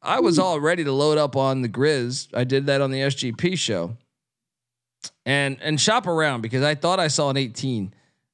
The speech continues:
earlier at another place. But, uh, either way, when I found out it was snowing, I actually think that slows down the game a little bit. I think at that point you take the points.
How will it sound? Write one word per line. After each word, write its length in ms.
earlier 560
at 120
another 220
place. 380
But, 320
uh, 300
either 240
way, 420
when 160
I 100
found 240
out 100
it 40
was 120
snowing, 540
I 120
actually 260
think 300
that 280
slows 380
down 220
the 60
game 360
a 20
little 220
bit. 180
I 60
think 180
at 80
that 240
point 220
you 80
take 260
the 80
points. 680